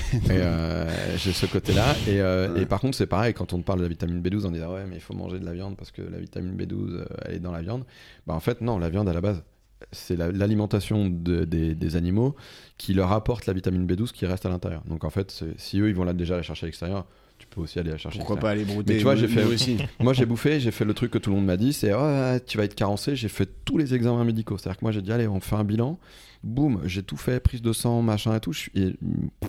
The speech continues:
Speaker 1: j'ai, je crois que j'ai jamais été aussi au top, à part les maladies d'un mec de quarante-quatre ans.
Speaker 2: Oui.
Speaker 1: Donc, de l'hypertension. Euh, et, et ce qui est très drôle, c'est la meuf, elle me dit, « Ouais, pour l'hypertension, voilà ce qu'il faut faire. Euh, il faut, euh, arrêter, euh,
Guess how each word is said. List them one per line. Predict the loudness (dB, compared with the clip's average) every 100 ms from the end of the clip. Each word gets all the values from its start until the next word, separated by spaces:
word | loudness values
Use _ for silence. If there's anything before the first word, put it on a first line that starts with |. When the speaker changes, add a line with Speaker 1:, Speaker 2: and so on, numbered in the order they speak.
| -10 -6
Speaker 1:
j'ai, | 0 2 2
je |
crois | 0 -2
que |
j'ai | 0
jamais | 0 0
été | -2
aussi | -4 -2
au | -2
top, | 0 -2 0
à | 0
part | 2 2
les | 2
maladies | 2 0 -2 -2
d'un | -4
mec | -4
de | -6
quarante-quatre | -6 -6 -6 -6 -8
ans. | -16 -16 -20 -20 -14 0
Speaker 2:
Oui. | 2
Speaker 1:
Donc, | 4
de | 2
l'hypertension. | 2 -4 -6 -8 -6 -6 -8 -16 -20 -18 -12 -8
Euh, | -6 -6 -6 -6 -8 -8
et, | -6 -4 -2
et |
ce | -2
qui |
est | -2
très | 0
drôle, | 0
c'est | 0 0
la |
meuf, | 0 0
elle |
me | 0
dit, « | 2
Ouais, | 0
pour | -2
l'hypertension, | -4 -4 -6 -2 0
voilà | 0
ce | -2
qu'il | -2
faut | -2
faire. | 0 0 -2 -10 -18 -4 0
Euh, |
il | 0
faut, | 2 2 4
euh, | 2 2
arrêter, | 4 2 2 4
euh, | 4 4 4 4